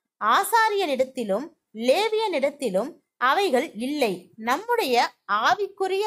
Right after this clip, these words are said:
வாழ்க்கை எத்தன்மையது என்பதை ஆராய்வோம். வெறும் ஒழுங்கும்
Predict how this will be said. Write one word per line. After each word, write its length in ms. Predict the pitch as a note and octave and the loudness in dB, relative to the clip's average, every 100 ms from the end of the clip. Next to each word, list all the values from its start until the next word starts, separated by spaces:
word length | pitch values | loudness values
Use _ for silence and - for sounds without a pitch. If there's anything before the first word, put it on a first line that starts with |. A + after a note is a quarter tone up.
| F#4 | 0
வாழ்க்கை 460 | G#3+ A#3+ C4+ G#3 - - _ _ G#3+ | 0 0 -2 -4 -6 -8 _ _ -2
எத்தன்மையது 840 | C#4 - A#4+ A4 G#4 F#4 D#4 D#4 B3+ F3 - _ _ | -2 0 0 0 0 0 0 2 0 -2 -10 _ _
என்பதை 520 | A3 C#4+ E4 C#4+ A3+ D4+ - G#3 | -2 0 2 0 0 -4 -2 2
ஆராய்வோம். 680 | B3 D#4+ A#3+ G3 F#3 E3 - _ _ | 4 4 2 0 -2 -4 -8 _ _
வெறும் 480 | G3+ G#3+ F4 B4 A4+ B3 | 0 4 6 4 4 4
ஒழுங்கும் 580 | A#3+ E4+ G4+ B3 B3 | 4 4 2 0 -2